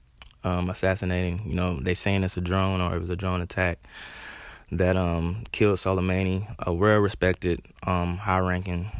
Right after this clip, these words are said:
uh, Armenian commander, Iranian, excuse me,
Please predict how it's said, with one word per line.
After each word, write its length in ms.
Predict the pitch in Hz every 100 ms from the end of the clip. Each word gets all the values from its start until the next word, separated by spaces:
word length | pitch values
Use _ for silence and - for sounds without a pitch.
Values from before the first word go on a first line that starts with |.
| - - -
uh, 200 | 78 -
Armenian 640 | 87 87 90 90 90 87 101 - - - - - - - - - - -
commander, 560 | 80 92 90 90 92 - - - - -
Iranian, 720 | 92 104 104 90 92 107 -
excuse 380 | - - 95 92
me, 220 | 90 90